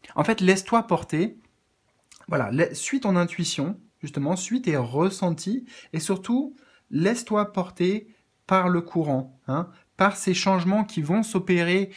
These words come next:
Et comme c'est une arcane majeure, c'est un peu, euh, qu'on le veuille ou non, et surtout avec la carte de la tour, ça va arriver, hein. Euh, mais n'oublie pas que c'est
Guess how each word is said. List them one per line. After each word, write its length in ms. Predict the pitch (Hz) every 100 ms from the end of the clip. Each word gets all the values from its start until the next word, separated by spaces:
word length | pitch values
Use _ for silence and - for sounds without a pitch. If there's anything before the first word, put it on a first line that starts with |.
| - -
Et 100 | 123
comme 180 | 202 202
c'est 120 | 196
une 100 | 170
arcane 240 | 156 175
majeure, 400 | 175 170 190 185
c'est 180 | 185 151
un 120 | 143
peu, 140 | 147 208
euh, 400 | 208 185 151 135
qu'on 180 | 151
le 120 | 143 143
veuille 260 | 151 185
ou 100 | 160
non, 320 | 156 175 233 240 -
et 80 | -
surtout 280 | 135 165 202
avec 200 | 190 151
la 120 | 143
carte 160 | 147 160
de 60 |
la 100 | 131
tour, 240 | 127 240 254
ça 180 | - 143
va 180 | 175
arriver, 460 | 175 160 156 160 - _ -
hein. 220 | 131 156 - - - 127
Euh, 400 | 131 127 123 120
mais 140 | 135 156
n'oublie 220 | 170 180
pas 160 | 214
que 120 | 220 170
c'est 380 | - 190 208